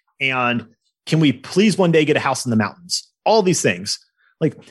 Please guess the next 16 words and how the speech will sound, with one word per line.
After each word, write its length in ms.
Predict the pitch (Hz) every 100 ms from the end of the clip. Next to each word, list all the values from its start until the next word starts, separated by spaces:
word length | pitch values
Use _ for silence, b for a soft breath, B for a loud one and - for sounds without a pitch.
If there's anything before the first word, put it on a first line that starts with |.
| _ -
I 80 |
wish 260 | 151 226 247
we 60 | 240
had 120 | 208
someone 200 | 185 175
we 60 |
could 120 | 143 110
talk 260 | - 180
to 60 | -
about 240 | 110 95
it. 120 | 110 - _ _ _ -
And 80 | 139
they 80 |
were 100 | 240
just 200 | 214 208
a, 200 | 175 123